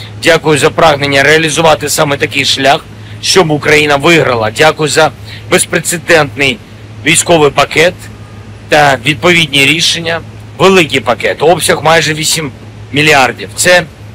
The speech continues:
підтримує наших воїнів та увесь наш народ. Зокрема, є хороші речі для П П О перед зимою. Були зустрічі в Конгресі С Ш А.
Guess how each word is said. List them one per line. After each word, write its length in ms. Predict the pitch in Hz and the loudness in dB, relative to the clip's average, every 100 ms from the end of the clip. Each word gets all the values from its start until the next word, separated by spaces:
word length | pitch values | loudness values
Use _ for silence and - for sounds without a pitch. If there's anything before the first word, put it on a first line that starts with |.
| - - - | -18 -18 -6
підтримує 600 | 165 156 185 190 175 160 | -6 -2 0 2 4 2
наших 360 | 151 151 147 143 151 | 4 2 0 -4 -4
воїнів 420 | 165 165 156 143 | -2 0 -2 -2
та 120 | 156 | 0
увесь 440 | 147 160 151 - | 2 2 0 0
наш 260 | 156 147 - | 0 0 0
народ. 340 | 143 151 160 | 0 0 -2
Зокрема, 500 | 135 135 139 143 143 - - - - | -4 -4 -2 0 0 -2 -14 -20 -8
є 140 | 139 156 | 0 2
хороші 520 | 185 180 151 - 156 | 4 4 2 2 2
речі 340 | 151 131 - - | 2 2 -2 0
для 160 | 143 | 0
П 140 | 107 156 | 0 -2
П 160 | 156 | 0
О 260 | 160 185 165 | 0 2 2
перед 320 | 147 151 135 | 2 0 -2
зимою. 480 | 139 143 135 127 117 - - - - | -6 -4 -2 -2 -6 -12 -18 -18 -6
Були 260 | 135 180 175 | 0 2 2
зустрічі 520 | 151 170 - 151 147 | 2 -2 -2 -4 -2
в 80 | 139 | -4
Конгресі 560 | 147 143 143 156 139 123 | -2 0 2 2 0 -6
С 180 | 110 | -8
Ш 200 | 110 - | -8 0
А. 180 | 135 151 | 2 2